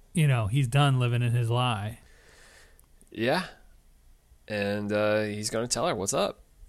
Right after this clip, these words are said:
Speaker 2: We don't see what happens, but all right.
Speaker 1: It cuts to black.
Speaker 2: Which is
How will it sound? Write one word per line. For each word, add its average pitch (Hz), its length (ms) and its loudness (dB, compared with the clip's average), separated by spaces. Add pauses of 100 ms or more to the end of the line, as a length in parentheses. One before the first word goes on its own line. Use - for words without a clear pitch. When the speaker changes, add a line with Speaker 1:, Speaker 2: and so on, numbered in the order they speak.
(320)
Speaker 2:
We 107 120 -4
don't 107 100 -2
see - 100 4
what 110 60 4
happens, 139 340 -2
but 117 280 -2
all 117 100 -4
right. 123 220 -4 (720)
Speaker 1:
It - 120 -10
cuts - 220 -2
to 135 100 4
black. 123 440 0 (1200)
Speaker 2:
Which - 400 2 (460)
is 117 420 2